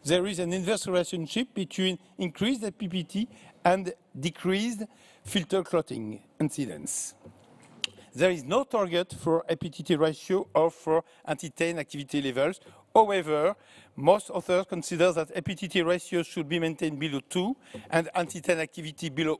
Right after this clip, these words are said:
oh point seven units to prevent over anticoagulation. While prolonging filter life,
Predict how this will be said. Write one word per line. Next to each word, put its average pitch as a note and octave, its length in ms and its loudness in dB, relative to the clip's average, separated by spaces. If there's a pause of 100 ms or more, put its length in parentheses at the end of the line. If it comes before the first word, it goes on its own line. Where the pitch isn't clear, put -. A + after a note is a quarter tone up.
oh F3 120 4
point D3 280 -2
seven D3+ 340 -2
units D3+ 580 -2 (320)
to G#3+ 100 2
prevent E3 600 0 (220)
over D#3 400 0 (120)
anticoagulation. C3+ 1040 -6 (2500)
While G3+ 380 6
prolonging A3+ 720 0
filter G#3 460 2
life, F#3+ 360 2